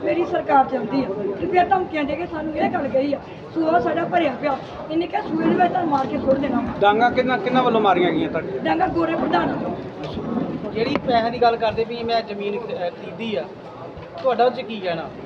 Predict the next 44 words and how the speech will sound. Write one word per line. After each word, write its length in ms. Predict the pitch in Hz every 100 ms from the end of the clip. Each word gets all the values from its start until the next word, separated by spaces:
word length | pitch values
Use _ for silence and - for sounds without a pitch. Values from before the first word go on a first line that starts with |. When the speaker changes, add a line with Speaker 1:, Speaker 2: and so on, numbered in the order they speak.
| 143 - - -
Speaker 1:
ਉਹ 100 | 339
'ਚ 100 | 339
ਇਹ 200 | 381 403
ਆ 100 | 392
ਕਿ 200 | 392 403 - 330 277
ਜ਼ਮੀਨ 200 | 320 311
Speaker 2:
ਆਹ 100 | 277
ਰੱਖ 80 |
ਲਓ 60 | 294
Speaker 1:
ਜਿਹੜੀ 160 | 285 302
ਆ, 40 |
Speaker 2:
ਮਾਈਕ। 160 | 311 247 - - - - - -
Speaker 1:
ਤਿੰਨ 120 | 330
Speaker 2:
ਅਗਲੇ 160 | 349
Speaker 1:
ਕਿੱਲੇ 120 | 208 349
Speaker 2:
ਪਾਸੇ। 140 | -
Speaker 1:
ਸਾਡੀ 220 | 320 311
ਪੈਲੀ 360 | 330 277 254 269
ਆ, 100 | 208 - -
Speaker 3:
ਹਾਂ। 120 | 175 160
Speaker 1:
ਉਹਦੇ 260 | 302 392
ਵਿੱਚੋਂ 320 | 392 - 359
ਅਸੀਂ 140 | 349 370
ਥੋੜ੍ਹੇ 260 | 311 302
ਬਹੁਤੇ 240 | 339 392 381
ਸਾਨੂੰ 240 | 311 311
ਪੈਸਿਆਂ 360 | - 294 277 285
ਦੀ 100 | 294
ਲੋੜ 220 | 254 240
ਸੀ। 200 | 240 247 - - 170 202
ਡੈਡੀ 280 | 294 311 359
ਨੂੰ 140 | 381
ਇਹਨੇ 160 | 392 403
ਗੁਰਦੁਆਰੇ 440 | 330 247 277 294
ਲਵਾਇਆ 320 | 302 262 240
ਸੀ, 180 | 247 208 - 156 156 -
ਇਹਨੇ 200 | 320 339
ਕਿਹਾ 220 | 175 330
ਕਿ 140 | 196
"ਚਾਚਾ 320 | 381 320 - -
ਜੀ 80 |
ਉੱਥੇ 180 | 381 381
ਚੱਲ 220 | 370 269
ਜਾਓ।" 220 | 262 277